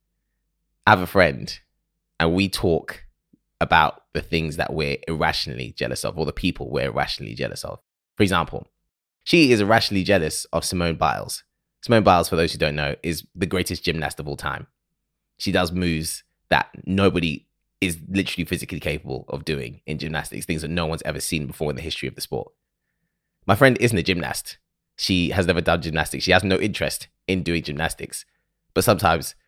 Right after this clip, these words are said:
watches Simone Biles in the Olympics, et cetera, and feels super jealous. I am the same. My person to feel irrationally jealous of was Kylian Mbappe. He's a French football player. He won the World Cup when he was nineteen. He scored a hat trick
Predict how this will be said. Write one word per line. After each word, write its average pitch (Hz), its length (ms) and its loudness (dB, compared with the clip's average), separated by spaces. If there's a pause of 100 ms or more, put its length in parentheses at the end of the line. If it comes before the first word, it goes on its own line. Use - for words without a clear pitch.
(280)
watches 92 320 2
Simone 85 240 2
Biles 82 300 2
in 80 120 -12
the 80 100 -2
Olympics, 85 380 -4
et 78 60 -6
cetera, 76 340 -2 (460)
and 90 120 2
feels 95 260 4
super 95 260 0
jealous. - 480 -2 (920)
I 113 140 10
am 87 320 2
the 80 80 -2
same. 80 260 4
My 87 200 6
person 73 500 -2 (220)
to - 80 -4
feel 82 160 0
irrationally 71 420 -2
jealous 65 300 -6
of 64 240 -8 (560)
was 85 140 0
Kylian 80 380 0
Mbappe. - 360 0 (920)
He's 82 140 -2
a 73 40 -2
French 98 240 4
football - 240 0
player. 73 360 2 (500)
He 82 340 2
won 95 200 0
the 85 80 0
World 80 180 2
Cup - 160 -8
when 82 80 -2
he 78 80 -2
was 73 80 -4
nineteen. 76 640 -6 (420)
He - 80 -10
scored 87 220 2
a - 20 2
hat - 240 2
trick - 400 -6